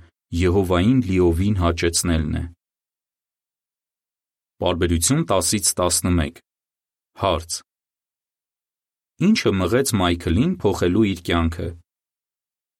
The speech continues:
Մեզանից շատերը մեծ զոհողություններ են արել, որպեսզի արժանանան Եհովայի հավանությանը։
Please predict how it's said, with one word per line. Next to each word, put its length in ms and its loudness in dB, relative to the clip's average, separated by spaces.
Մեզանից 500 0
շատերը 460 0
մեծ 260 2
զոհողություններ 840 4
են 120 2
արել, 300 2
որպեսզի 520 2
արժանանան 680 2
Եհովայի 560 2
հավանությանը։ 800 -2